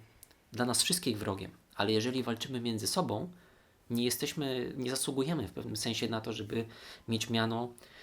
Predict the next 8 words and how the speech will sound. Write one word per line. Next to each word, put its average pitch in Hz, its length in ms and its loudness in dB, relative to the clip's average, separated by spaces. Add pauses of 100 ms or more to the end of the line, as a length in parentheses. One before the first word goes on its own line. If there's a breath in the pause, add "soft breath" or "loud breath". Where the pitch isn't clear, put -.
(160 loud breath)
em, 104 480 -4 (600)
obywatela, 123 640 2 (160)
który 127 220 -2
jest, - 300 -2
y, 113 180 -2
obywatelem 120 580 -2 (240)
planety 120 340 -2
Ziemia. 135 280 -2